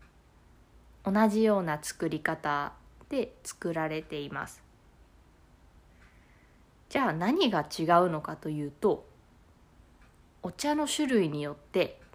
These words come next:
作り方が違います。蒸したり、乾燥させたりと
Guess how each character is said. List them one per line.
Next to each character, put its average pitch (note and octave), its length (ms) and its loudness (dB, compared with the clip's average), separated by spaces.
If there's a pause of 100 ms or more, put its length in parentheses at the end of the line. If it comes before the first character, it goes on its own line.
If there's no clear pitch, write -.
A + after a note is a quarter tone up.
作 - 400 0
り C#4+ 180 2
方 C4+ 400 4
が G#3+ 120 4
違 E3 440 -4
い D3+ 40 -8
ま C#3 180 -6
す。 - 180 -18 (3000)
蒸 G#3 140 4
し - 240 2
た - 140 2
り、 - 180 -4 (1000)
乾 G#3 240 2
燥 F#3+ 260 2
さ F#3 140 -4
せ F3+ 160 -4
た E3 140 -2
り - 120 -12
と D#3+ 280 -2